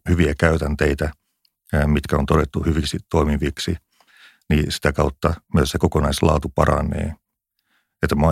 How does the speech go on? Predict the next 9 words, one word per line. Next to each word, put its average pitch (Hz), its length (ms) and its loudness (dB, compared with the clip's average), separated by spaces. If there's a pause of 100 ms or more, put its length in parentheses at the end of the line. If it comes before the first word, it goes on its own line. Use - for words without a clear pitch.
(160)
itse 76 240 -2
aina 73 220 2
kaikkein 78 320 0
eniten 78 300 2 (840)
jotenkin 76 220 2
harmittaa, 76 680 2 (340)
ö, 76 200 2
niin, 76 160 -2 (920)
ö, 76 40 2